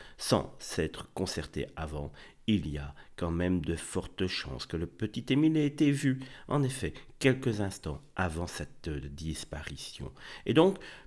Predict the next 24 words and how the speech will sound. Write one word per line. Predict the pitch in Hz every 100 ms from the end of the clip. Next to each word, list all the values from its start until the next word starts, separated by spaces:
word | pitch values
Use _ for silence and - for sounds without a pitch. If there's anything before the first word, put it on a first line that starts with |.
| - _ _ - - - -
voilà, | 127 73 - - -
c'est | - 113
vrai | 110 131 131
que | 139 131
ce | 135 -
milieu | 127 131 135 131 131
un |
petit | 127
peu | 117 127
hostile | 123 160 139
n'est | 131
pas | 135 127
évident | 120 123 123
pour | 123 107
les | 95
gendarmes | 95 87 78 92 98 95 - -
lors | 95 95
de | 90
cette | - -
enquête. | 76 - 58 - -
Mais | 98
depuis | 95 90 -
lors, | 67 78 85 -
excusez-moi, | 95 - - - 78 76 65 80 85